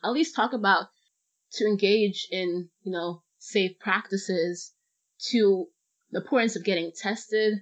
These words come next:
what it means to take care of one's sexual health. Like, a lot of things can be talked about, but at the same time, I don't think that talking about safe sex is in any way promoting sexual activity. I think it's just educating people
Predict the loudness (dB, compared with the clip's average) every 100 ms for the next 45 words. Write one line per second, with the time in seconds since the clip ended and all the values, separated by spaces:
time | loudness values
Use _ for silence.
0 | -8 _ 0 2 4 2 2 -2 -2 2
1 | 0 2 -2 -6 -4 -4 -4 -6 -2 -2
2 | 0 0 -2 -2 -2 0 2 2 0 -2
3 | 0 -2 -2 -2 -4 -2 0 2 0 -2
4 | -10 -18 _ 2 2 2 0 -2 -2 -4
5 | -2 0 0 -2 -2 -2 0 0 0 -4
6 | -4 0 -2 -2 -4 -4 -4 -2 -4 -4
7 | -10 -18 _ _ _ 0 2 4 4 4
8 | 4 2 0 0 2 0 0 -2 -4 -8
9 | _ _ _ _ _ -4 0 0 0 -2
10 | -2 -4 -4 -2 0 -2 -6 -10 _ _
11 | _ _ 0 2 0 -4 -4 -2 -2 -2
12 | -4 -4 -4 -4 -4 -2 -4 -2 0 0
13 | -2